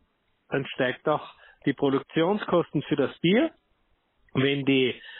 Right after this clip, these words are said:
äh, Waren, also, äh, Getreide, was weiß ich, äh, Hafer, Malz und das alles steigt, dann steigt auch der Bierpreis. Und wenn die Energiekosten steigen, steigt auch der Bierpreis.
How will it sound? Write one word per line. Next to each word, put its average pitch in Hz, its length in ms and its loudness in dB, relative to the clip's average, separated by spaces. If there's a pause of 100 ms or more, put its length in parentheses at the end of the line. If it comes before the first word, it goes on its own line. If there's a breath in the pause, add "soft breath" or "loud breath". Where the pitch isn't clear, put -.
(160 loud breath)
äh, - 40 -4
Waren, 127 1600 -2
also, 131 320 0
äh, 127 200 -2 (340)
Getreide, 143 760 0
was 127 160 -2
weiß 131 180 -2
ich, 151 300 2 (300 soft breath)
äh, 127 460 0 (540)
Hafer, 151 420 -2
Malz 139 520 -2
und 160 200 -4
das 156 140 2
alles 151 380 0
steigt, 123 400 -2 (200)
dann 127 160 -4
steigt - 360 -4
auch 143 140 0
der 170 100 0
Bierpreis. 151 500 -2 (420 loud breath)
Und 147 160 -2
wenn 175 160 0
die 185 80 4
Energiekosten 180 720 0
steigen, 156 420 -2
steigt - 420 -4
auch 131 140 -2
der 147 100 -2
Bierpreis. 143 480 0